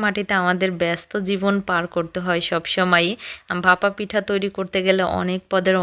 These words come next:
অনেক কিছুর আয়োজন করতে হয়, তারপর না ভাপা পিঠা। তো ভাপা পিঠা বানানোটা কিন্তু অনেকটাই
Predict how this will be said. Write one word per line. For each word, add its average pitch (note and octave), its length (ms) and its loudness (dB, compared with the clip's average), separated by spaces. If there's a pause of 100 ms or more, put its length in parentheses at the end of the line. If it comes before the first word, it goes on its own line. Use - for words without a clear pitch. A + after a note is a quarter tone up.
অনেক F#3 260 -2
কিছুর G3+ 260 -4 (120)
আয়োজন F3 320 0 (140)
করতে F3 240 -4
হয়, F#3+ 200 -4
তারপর F#3 280 -4 (100)
না G#3 60 0 (120)
ভাপা E3 300 2
পিঠা। E3 280 0 (600)
তো A3 80 4 (960)
ভাপা G#3 280 6
পিঠা A3 200 2
বানানোটা G3+ 580 4
কিন্তু G#3 340 -4 (560)
অনেকটাই F#3+ 420 2